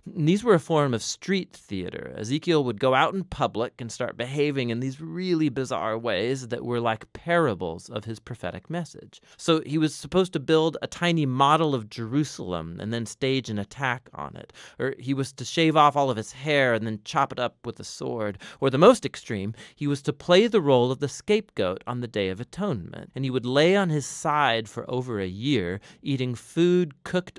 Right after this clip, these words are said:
over poop as a sign of the nasty food that people will have to eat during the siege of Jerusalem. And perhaps the most disheartening thing of all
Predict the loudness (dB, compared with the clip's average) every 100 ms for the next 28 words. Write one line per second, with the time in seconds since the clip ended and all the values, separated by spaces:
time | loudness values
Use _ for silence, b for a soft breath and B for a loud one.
0 | -4 -2 -2 -6 -10 -6 -2 -2 -4 -18
1 | B B B -8 -6 0 2 4 2 -2
2 | -4 -4 -4 -6 -6 -10 -10 -6 -2 -2
3 | -2 -8 -8 -8 -6 -8 -6 -8 -10 -12
4 | -10 -10 -10 -10 -8 -10 -12 -8 -8 -8
5 | -10 -14 -10 -10 -10 -16 -20 -20 -20 _
6 | -10 -4 2 2 4 0 4 4 4 0
7 | -4 -4 2 4 4 2 -2 -2 -2 -2
8 | -2 -2 -4